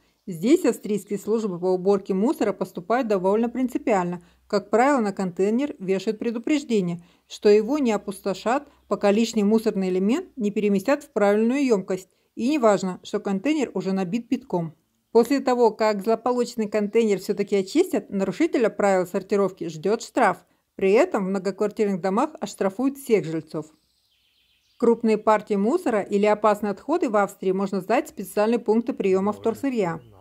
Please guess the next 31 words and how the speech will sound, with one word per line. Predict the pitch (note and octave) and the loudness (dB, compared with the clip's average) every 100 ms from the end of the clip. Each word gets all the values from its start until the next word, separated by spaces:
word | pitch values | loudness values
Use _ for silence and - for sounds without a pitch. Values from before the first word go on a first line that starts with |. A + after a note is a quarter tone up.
| G2+ A2 _ _ | -20 -20 _ _
Помимо | - G#3+ A#3 A3+ | 2 4 4 4
первичных | G#3+ G#3+ A3 G#3+ A3 G3+ | 2 2 0 -4 -6 -2
классов | G#3+ G#3 G#3 G3+ | 0 0 -2 -4
мусора, | G#3+ F4+ D#4+ G#3 | -2 -2 -2 -2
в | F#3+ | 2
Австрии | G3+ G3+ - F3+ | 2 0 -2 -6
предусмотрены | F#3 F#3+ F#3+ G3+ A3+ D4 C4+ G3 | -4 -2 -2 -2 0 0 0 -2
строгие | - F#3+ G#3+ G#3 | -4 0 2 2
правила | F#3+ F#3+ B3 C#4+ F#3+ | 0 0 0 0 0
для | F3+ F3+ | 0 -2
сбора | D#3+ B3+ B3 | 0 2 2
отдельных | F3+ G3+ G#3 A#3 | 0 0 0 0
видов | G3+ G3+ G#3+ | 0 -2 -2
отходов. | C4 - G3+ F3 E3 _ _ _ _ - | -4 -4 -2 -2 -6 _ _ _ _ -4
Вредные, | F#3+ A#3 G#3 G#3 | 4 4 4 -2
токсичные | G#3 G3+ A#3 A3 G3+ F3+ | -4 -6 -10 -8 -6 -6
и | |
проблемные | F3+ G3 G3+ G3+ G3 | -4 -4 0 0 0
материалы, | F#3 F#3 F#3 A3+ E4 | -4 -2 0 2 2
которые | D4+ G#3 G#3 F#3+ | 0 -2 2 0
используют | F#3+ G#3+ G3+ F#3 | 0 0 2 0
в | F#3 | -2
частных | G3 F#3 F3+ | -4 -4 -4
домашних | F#3 F#3 F3+ F#3+ | -4 -4 -6 -6
хозяйствах, | G#3 F#3+ F3 F3 D#3 _ _ | -4 -2 -2 -4 -16 _ _
к | G#3 | -2
ним | B3 | 0
относятся | C#4 A#3+ G3 G3 | 2 0 -2 -6
краска | F3+ G3+ C4+ F4 F#3+ | -6 -2 0 0 -4
и | D#3+ | -4
клей, | - F#3 G#3 G#3 | -2 2 2 0